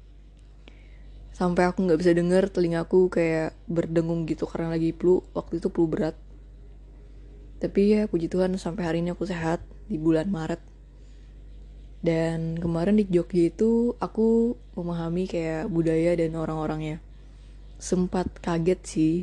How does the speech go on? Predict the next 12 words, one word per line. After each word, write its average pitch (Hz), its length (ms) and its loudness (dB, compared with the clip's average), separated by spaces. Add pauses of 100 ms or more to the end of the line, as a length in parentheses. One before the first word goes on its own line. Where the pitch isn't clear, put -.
dengan 160 720 -4
Jogja 170 480 2
karena 175 480 0
ketika 175 320 -2
itu 190 80 0
kan 208 160 2
ke 208 80 0
Malioboro. 165 560 2 (800)
Itu 185 80 6
orangnya 202 240 6
banyak 175 320 0
banget 180 260 0